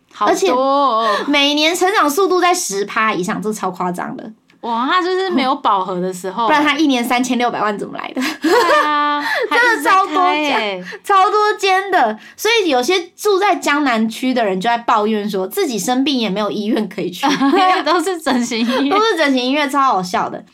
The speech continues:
Speaker 2: 因为最刚开始霞欧亭那个地方只是奢品-，奢侈品的购物中心。
Speaker 1: 对啊，那边不是住的人，就是也都是
Speaker 2: 对，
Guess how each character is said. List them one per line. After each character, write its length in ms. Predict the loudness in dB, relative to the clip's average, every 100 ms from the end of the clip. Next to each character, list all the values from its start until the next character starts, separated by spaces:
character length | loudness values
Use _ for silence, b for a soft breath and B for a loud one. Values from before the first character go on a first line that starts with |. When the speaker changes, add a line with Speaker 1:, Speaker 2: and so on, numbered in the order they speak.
| b
Speaker 2:
因 100 | -4
为 100 | -2
最 140 | 0 0
刚 160 | 0
开 140 | 0 0
始 100 | 0
霞 220 | 2 2
欧 80 | 2
亭 160 | 0
那 60 | -2
个 100 | -2
地 160 | -4
方 200 | -4 -4 -4
只 120 | -4
是 320 | -2 0 0
奢 260 | -2 -2 -2
品-， 320 | -2 -6 -6 -10
奢 280 | -2 0
侈 260 | 0 -2 -6
品 220 | -4 -6
的 60 | -6
购 160 | -2 -2
物 160 | -2
中 200 | -4 -8
心。 200 | -12 -10
Speaker 1:
对 120 | -4 0
啊， 240 | 0 0
那 60 | -2
边 220 | -2 -4
不 80 | -6
是 260 | -6 -6 -6
住 320 | -6 -6 -6
的 80 | -8
人， 260 | -10 -10
就 140 | -10 -10
是 160 | -8
也 140 | -8 -8
都 160 | -6 -4
是 280 | -4 -6
Speaker 2:
对， 100 | -8